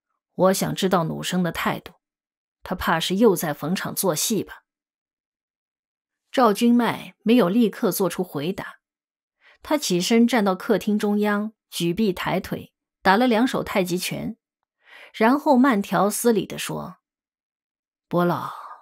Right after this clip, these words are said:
你这不是在给我出难题吗？努生这个人的性情和毛病，你是清楚的。他现在对仪凤是热烈的，将来会不会冷淡下来，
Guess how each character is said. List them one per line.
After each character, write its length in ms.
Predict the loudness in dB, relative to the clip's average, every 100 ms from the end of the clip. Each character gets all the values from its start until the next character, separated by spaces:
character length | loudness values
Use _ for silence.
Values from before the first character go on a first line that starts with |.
| _ _ _ _ _ _ _
你 160 | -8 -4
这 180 | -2 -2
不 160 | -2
是 160 | -2 0
在 140 | 0
给 160 | -4 -2
我 140 | -2 -4
出 200 | -2 0
难 220 | 0 -6
题 320 | -8 -12 -6
吗？ 140 | -6 -8 _ _ _ _ _ _ _ _ _ _ _ _ 0
努 220 | 4 4
生 260 | 6 6
这 140 | 6 4
个 140 | 0
人 160 | -2 -2
的 80 | -2
性 320 | -2 -2 -2
情 180 | -4 -6
和 140 | -6
毛 280 | -6 -4 -6
病， 280 | -6 -10 -14 _ _ _ -12
你 140 | -8
是 160 | -4 -4
清 340 | 2 4 4
楚 200 | 0 -8
的。 80 | -20 -20 _ _ _ _ _ _ _ _ _ _
他 140 | -2
现 320 | 0 2 2
在 160 | 2 0
对 160 | -2 -4
仪 240 | -4 -4
凤 300 | 0 0 0
是 180 | -2 -2
热 300 | 2 2 0
烈 200 | -4 -12
的， 100 | -18 -20 _ _ _ _ _ _
将 280 | -2 0 0
来 160 | -2
会 200 | 0 0
不 100 | 0
会 160 | 0 -2
冷 260 | -2 -10 -6
淡 240 | -4 -4
下 140 | -8
来， 260 | -12 -18 -20